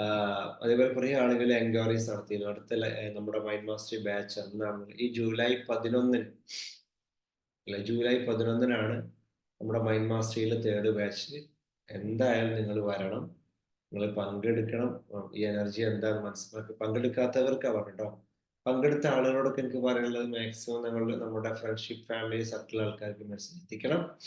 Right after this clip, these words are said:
ഒരുപാട് ആളുകൾക്ക് വലിയ ഒരു ലൈഫിൽ ചേഞ്ച് ചേർത്ത് നമ്മളെ കൊണ്ടാവുന്നത് നമ്മൾ ചെയ്യണം. ഓക്കെ, പിന്നെ നമ്മുടെ കൂടെയുള്ള, ആ, എന്താണ് ടീം മെമ്പേഴ്സ് അവരൊക്കെ നിങ്ങൾ എല്ലാവരും സപ്പോർട്ട് ചെയ്യണം. ആർക്കെങ്കിലും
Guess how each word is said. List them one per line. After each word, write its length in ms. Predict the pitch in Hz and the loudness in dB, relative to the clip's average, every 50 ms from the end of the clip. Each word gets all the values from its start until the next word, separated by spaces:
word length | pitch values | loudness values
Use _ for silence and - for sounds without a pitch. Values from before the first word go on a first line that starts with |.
| - - - - - - _ _ _ _ _ - | -12 -12 -12 -14 -16 -20 _ _ _ _ _ -8
ഒരുപാട് 300 | 120 113 117 127 135 135 | -2 4 6 6 8 8
ആളുകൾക്ക് 440 | 131 127 120 120 113 110 110 110 113 | 6 6 6 6 4 2 0 0 0
വലിയ 400 | 113 107 107 107 107 110 110 110 | -2 0 0 2 2 4 2 2
ഒരു 360 | 110 110 107 104 104 104 - 101 | 2 0 -2 -2 -4 -4 -4 -2
ലൈഫിൽ 460 | 104 104 101 101 - 110 104 104 101 | -2 -2 -2 -2 -6 -6 -6 -6 -4
ചേഞ്ച് 380 | - - 107 101 101 101 104 107 | -4 -4 -4 -2 -2 0 0 0
ചേർത്ത് 320 | 104 107 - - 107 104 | 0 0 -4 -10 -10 -8
നമ്മളെ 280 | 104 104 107 117 127 127 | -8 -6 -2 -2 -2 0
കൊണ്ടാവുന്നത് 600 | - 135 131 135 139 127 117 110 107 107 104 101 | 0 -2 -2 0 2 2 2 2 0 -4 -8 -12
നമ്മൾ 220 | 101 101 98 95 | -14 -16 -18 -16
ചെയ്യണം. 560 | - - 107 101 101 110 123 156 180 - 185 - _ _ _ _ _ _ _ _ _ - 113 | -14 -10 -8 -4 -2 0 0 0 0 -2 -4 -10 _ _ _ _ _ _ _ _ _ -10 -8
ഓക്കെ, 340 | 113 113 156 160 156 156 160 - - - - - _ _ _ _ - | -4 -2 -2 -2 -2 -4 -8 -12 -18 -20 -20 -20 _ _ _ _ -2
പിന്നെ 560 | 123 117 117 117 117 117 113 110 110 107 - 117 | 0 0 2 2 2 2 2 2 0 0 -2 -2
നമ്മുടെ 300 | 113 113 117 123 131 131 123 - - - | 0 2 4 6 6 4 4 0 -4 -2
കൂടെയുള്ള, 680 | 120 120 120 131 131 123 120 120 117 107 104 - - - _ _ _ - 104 | 0 2 6 6 8 8 6 6 4 2 0 -4 -8 -14 _ _ _ -6 -4
ആ, 300 | 104 104 101 101 98 98 | -2 0 0 -2 -4 -4
എന്താണ് 400 | 101 104 101 98 101 104 101 - - - | -4 -4 -4 -4 -4 -6 -8 -8 -6 -2
ടീം 360 | 120 117 120 113 110 110 - - | -2 0 0 0 -2 -4 -6 -6
മെമ്പേഴ്സ് 540 | - 110 110 107 107 110 110 107 - - 110 | -4 -2 0 2 2 2 0 0 -2 -8 -10
അവരൊക്കെ 400 | - - 107 110 110 107 - 117 | -8 -6 -4 -4 -4 -2 -2 -2
നിങ്ങൾ 260 | 110 110 107 107 104 | -2 0 -2 -2 -2
എല്ലാവരും 420 | 104 101 104 117 120 123 117 117 113 | -4 -2 -2 0 0 0 -2 -4 -6
സപ്പോർട്ട് 420 | - 107 - - 101 101 95 101 | -10 -12 -14 -14 -16 -14 -12 -10
ചെയ്യണം. 300 | 101 101 104 107 - - _ _ - | -12 -12 -12 -14 -18 -20 _ _ -6
ആർക്കെങ്കിലും 580 | 120 117 113 135 131 135 147 156 156 156 - | -4 -4 -2 -2 0 2 4 4 4 4 2